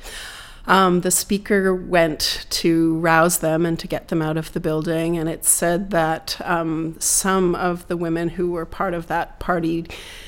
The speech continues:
decided that they wanted to go back and get their coats. Now, it, it may just have been because it was the middle of the night in February, <laughs> not specifically because they were fur coats, but it, it's,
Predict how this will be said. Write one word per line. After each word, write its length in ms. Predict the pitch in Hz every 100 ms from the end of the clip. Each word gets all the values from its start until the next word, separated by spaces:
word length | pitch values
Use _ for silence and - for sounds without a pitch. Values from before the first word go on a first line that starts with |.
| - - - -
decided 460 | - - 180 175
that 120 | 165 -
they 100 | 185
wanted 340 | 165 160 196
to 40 | 175
go 200 | 175 160
back 340 | 156 156 -
and 100 | 180
get 220 | 160 -
their 140 | 160 156
coats. 500 | - 190 160 - 220
Now, 240 | 208 180
it, 320 | - 196 - -
it 100 | 202
may 280 | 208 226 226
just 260 | - 190
have 160 | - 175
been 220 | 160 160
because 480 | 160 160 - 180 165
it 100 | 165
was 460 | 202 160 - - -
the 160 | 170
middle 240 | 175 165 165
of 160 | 170
the 80 | 190
night 280 | 160 160 160
in 120 | 165
February, 840 | - 170 185 185 180 196 220 247
<laughs> 40 | 214
not 360 | 208 - 156
specifically 720 | - - 175 190 175 185 202 175
because 360 | 180 190 180
they 100 | 196
were 180 | 175 165
fur 200 | - -
coats, 440 | - 214 214 214
but 220 | - 190 185
it, 160 | 190
it's, 380 | 190 233 233 -